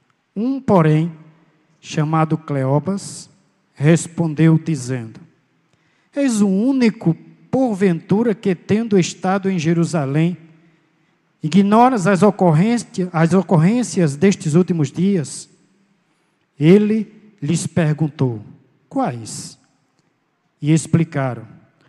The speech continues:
O que aconteceu a Jesus o Nazareno, que era varão profeta, poderoso em obras e palavras, diante de Deus e de todo o povo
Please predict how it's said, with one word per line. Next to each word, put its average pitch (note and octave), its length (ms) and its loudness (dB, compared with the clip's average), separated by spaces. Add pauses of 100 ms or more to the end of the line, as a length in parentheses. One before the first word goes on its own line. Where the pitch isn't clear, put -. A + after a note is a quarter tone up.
(180)
O A3 80 -6
que C#4+ 120 0
aconteceu G#3 720 0
a E3 40 0
Jesus D#3 520 2
o D#3 80 -4
Nazareno, D3 760 0 (560)
que D3 160 -2
era E3+ 240 4
varão D#3+ 380 -2
profeta, E3 640 -4
poderoso D#3+ 600 0
em C#3+ 80 -2
obras D#3 600 0 (240)
e D3 60 -8
palavras, C#3 840 -2 (380)
diante G#3+ 360 2
de G3+ 120 2
Deus A3 300 2
e G3+ 60 0
de G3 100 0
todo G3+ 220 2
o F3 60 0
povo F3+ 520 0